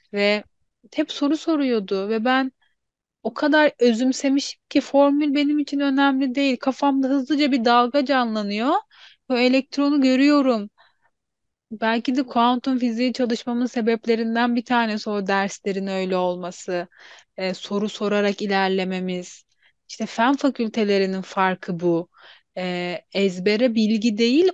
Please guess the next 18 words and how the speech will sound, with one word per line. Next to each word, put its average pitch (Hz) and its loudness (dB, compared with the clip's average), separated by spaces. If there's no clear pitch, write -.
o 240 2
bilginin 233 0
canlanması 220 0
ve 269 0
uygulanmasını 220 -2
sağlamak. 185 -2
Diğer 196 4
öğretmenlikten 185 -2
farklı 175 -4
olarak. 175 -4
Öğretmenler 233 0
de 277 0
işte 254 -4
bu 254 2
bilgiyi 269 4
nasıl 214 -2
öğretiriz 214 2
diye 170 2